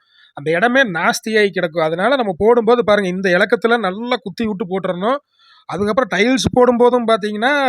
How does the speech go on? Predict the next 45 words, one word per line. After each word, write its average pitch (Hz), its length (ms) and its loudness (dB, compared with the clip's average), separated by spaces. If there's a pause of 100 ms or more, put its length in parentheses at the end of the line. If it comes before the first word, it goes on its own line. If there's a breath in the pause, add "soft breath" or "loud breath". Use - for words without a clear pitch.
(140)
கொஞ்சம் 202 340 0
நல்ல 185 240 0
முறையா 233 340 2
போட 214 220 0
சொல்லணும். 196 380 -4 (100)
அது 160 180 -8
வேற 190 220 2
குரூப் 196 280 -6
வந்து 214 180 -2
போட்டாங்களும் 196 540 -4
சரி, 202 160 -6
இல்ல 285 120 -6
நம்ம 240 220 -2
போட்டாலும் 190 380 -2
சரி. 135 180 -10 (1000)
அதே 240 220 4
மாதிரி 262 280 2 (120)
இப்ப 220 180 -10
இதுக்கப்புறம் 294 600 0
எப்படி 254 280 -2
ஃபினிஷிங் 254 500 -6
ஆகும் 233 320 2
அப்படின்றத 214 480 -4
நம்ம 233 260 -4
சேனல்ல 233 500 0
பாருங்க. 214 380 2 (120)
இந்த 226 300 -4 (100)
தம்ப்நெயில்ல 233 720 0
ஒரு 208 160 2
வீடியோ 214 340 -4
இருக்கும். 185 320 -6 (580)
இதுக்கப்புறம் 226 420 0
ஃபுல் 285 260 0
ஃபினிஷிங் 269 420 -4
வீடியோ 220 300 -4
இருக்கும். 196 260 -4
நீங்க 214 220 -6
பார்த்தீங்கன்னா, 208 500 -4
ஃபினிஷிங் 226 420 -8
ஆனதுக்கப்புறம் 202 480 -4
கிச்சன் 214 320 -8
எப்படி 190 260 -10
இருக்குன்னு 190 320 -12
நீங்களே 185 300 -10
பாருங்க. 190 380 2